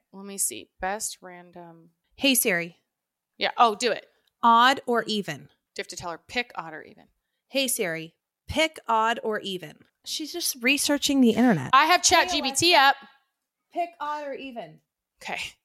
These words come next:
Speaker 2: She says she's not sure.
Speaker 1: Hold on. I, I have Chat G P T. Pick odd. Let, will Chat G P T do
Speaker 2: Should not be hard.
Speaker 1: even?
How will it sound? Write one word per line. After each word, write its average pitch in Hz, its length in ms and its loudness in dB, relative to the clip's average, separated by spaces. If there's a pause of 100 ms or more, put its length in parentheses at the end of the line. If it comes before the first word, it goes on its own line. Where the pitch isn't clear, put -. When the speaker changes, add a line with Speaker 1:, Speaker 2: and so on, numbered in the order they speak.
(100)
Speaker 2:
She - 180 -12
says 370 160 0
she's 330 160 4
not 302 240 4
sure. - 400 0 (400)
Speaker 1:
Hold 262 160 4
on. 214 180 4 (320)
I, 233 80 4
I 247 200 4
have 277 100 2
Chat 277 220 4
G 269 100 -4
P 262 60 -8
T. - 200 -6 (180)
Pick 302 300 4 (140)
odd. 254 400 6 (300)
Let, 233 260 0
will 214 200 -4
Chat 247 220 2
G 277 100 -4
P 262 80 -6
T - 200 -8
do - 220 -2
Speaker 2:
Should 262 240 -4
not 240 200 4
be 226 120 -4
hard. 185 220 -2
Speaker 1:
even? 185 300 -2